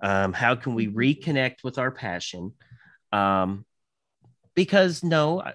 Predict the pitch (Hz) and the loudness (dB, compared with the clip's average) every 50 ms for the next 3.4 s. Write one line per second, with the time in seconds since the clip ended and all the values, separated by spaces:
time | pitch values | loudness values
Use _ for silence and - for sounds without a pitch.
0 | - - 156 151 196 208 208 175 190 220 - - - - - 110 - - - - | -12 -8 -6 -4 -4 -4 -2 0 0 2 2 2 0 0 0 -2 -4 -4 -6 -8
1 | - - - _ _ - 151 185 196 - - 139 135 143 160 165 160 - - 143 | -12 -20 -20 _ _ 2 4 4 4 4 4 4 4 6 6 4 4 2 0 -2
2 | 123 110 117 107 98 98 92 - 110 - 104 107 - 113 113 - 117 101 95 104 | -2 -2 -2 -2 -2 -2 -4 -6 -6 -6 -6 -6 -6 -6 -8 -8 -8 -8 -8 -8
3 | 87 78 80 78 78 80 - - | -10 -10 -12 -14 -14 -14 -14 -14